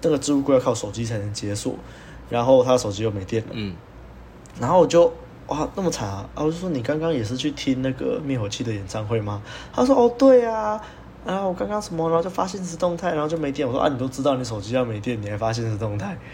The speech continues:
Speaker 2: <laughs>
Speaker 1: 他说，“啊，我以为不会没电嘛。”然后就开始跟他闲聊，闲聊。他说，“哎，啊，但是其实那个置物柜旁边是有充电器、充电线的。”他说，“啊，我这样到底是有没有在充啊？”我就帮他看一下，我说，“有啦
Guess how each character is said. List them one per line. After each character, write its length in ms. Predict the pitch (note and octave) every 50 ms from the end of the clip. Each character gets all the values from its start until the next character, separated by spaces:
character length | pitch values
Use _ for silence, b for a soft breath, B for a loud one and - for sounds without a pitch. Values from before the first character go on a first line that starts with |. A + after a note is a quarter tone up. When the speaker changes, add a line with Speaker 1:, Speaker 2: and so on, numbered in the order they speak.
| B B B - -
Speaker 2:
<laughs> 200 | E3+ E3 C#3 -
Speaker 1:
他 80 | A3 A#3
说 120 | C4 C4
，“啊， 60 | C4+ C4+
我 180 | B3+ B3+ C4
以 100 | C4+ B3+
为 160 | A3+ G3+ G3 F#3
不 180 | F#3 - G#3
会 160 | G#3+ B3+ B3 A3+
没 260 | G#3+ G3+ G3 G3+ G3 - -
电 240 | - B3 A#3 G#3 F#3+
嘛。” 320 | F#3+ F3+ F3+ F3 E3+ D#3+ D3
然 80 | A2+ B2
后 80 | C3+
就 60 | C#3+ C#3
开 100 | C#3+ C#3+
始 80 | A#2+
跟 100 | A#2 A#2
他 60 | A#2
闲 180 | A2+ A#2 A2+ G#2
聊， 140 | G#2+ A2 A2
闲 140 | - A#2 A2+
聊。 120 | B2+ C3+ B B B B
他 80 | - C#4
说 80 | D4 C#4+
，“哎， 160 | - D4+ C4+ B B B B - - -
啊， 120 | - F3+ F#3+
但 160 | F#3 A3+ A3+
是 60 | G#3+
其 160 | F3 - C#3
实 120 | A#2+ A#2 A#2+ B2+
那 80 | C3+ C3
个 300 | - - - - - - - - - -
置 120 | - D#3+
物 120 | D3+ C#3+ C#3
柜 100 | D3+ C3+
旁 160 | B2+ A#2+ A2
边 140 | A2+ A2+ A2+
是 100 | A#2+ B2
有 240 | A#2+ - - - - - -
充 200 | - - A2+ A2+
电 180 | A#2 A2 G2
器、 160 | - - - - - -
充 320 | - - C#3+ C#3 C#3 C#3 C3+
电 200 | C#3+ C#3 A#2+ G#2+ G#2 - - - - -
线 300 | - - - D#3+ C#3 - - -
的。” 120 | - - - B B B B B B B B - -
他 80 | G#3
说 80 | A3+ C#4 C#4+
，“啊， 60 | C#4+
我 120 | C#4+ B3+ A#3+
这 120 | - D4+
样 100 | D#4 D#4
到 160 | D4+ G4 F#4
底 160 | C4+ B3+ A#3+ B3+
是 120 | C#4+ D4
有 120 | C#4+ B3
没 140 | G3+ G#3 A#3+
有 100 | C4 B3
在 160 | B3+ C4 B3+
充 320 | B3 - - B3 A3+ A#3 A3+
啊？” 60 | F#3+
我 40 | -
就 60 | A#3+
帮 160 | C3 C#3 C#3 C#3
他 40 |
看 120 | - C#3 A2
一 40 | G#2
下， 100 | B2 G#2+
我 60 | G#2
说 80 | A#2+
，“有 100 | A#2+ G#2+ G2+ -
啦 120 | G#2 G2